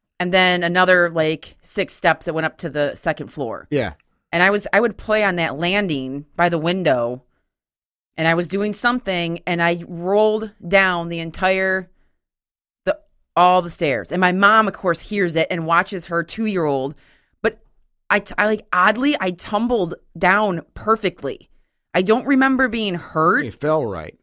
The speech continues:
Speaker 1: I guess I fell right, and I remember while it was happening, it was kinda like, "Whoa, well, shit. <laughs> What are you gonna do?"
Speaker 2: Yeah, what are you gonna do?
Speaker 1: And I got down and perfectly landed on my butt.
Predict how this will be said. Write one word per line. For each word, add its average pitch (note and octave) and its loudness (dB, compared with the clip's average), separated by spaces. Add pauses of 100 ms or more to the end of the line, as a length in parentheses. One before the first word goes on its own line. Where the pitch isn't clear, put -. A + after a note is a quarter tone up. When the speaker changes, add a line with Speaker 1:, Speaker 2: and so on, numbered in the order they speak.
(260)
Speaker 1:
I F3 4
guess G#3 0
I C#4+ 2
fell C#4 -2
right, D4 0 (140)
and G#3+ 4 (1200)
I G3 2
remember B3+ 4
while A3 8
it G3 6
was E3+ 0
happening, F3 0
it F3 -4
was E3+ -6
kinda F3 -6
like, D#3 0
"Whoa, A3 4
well, C4+ 6
shit. D#4 2
<laughs> F#4+ 6
What C4 4
are A#3+ 2
you B3+ 0
gonna C#4+ -2
do?" C#4 -6
Speaker 2:
Yeah, D4 2
what A2 -4
are A#2+ 0
you A#2 -2
gonna A2 -4
do? A2+ -4
Speaker 1:
And A#3+ 4
I A#3 2
got A#3+ 2
down A#3 4
and G#3+ -2
perfectly G#3 -2
landed G3 2
on F#3 0
my D#3+ 0
butt. E3 4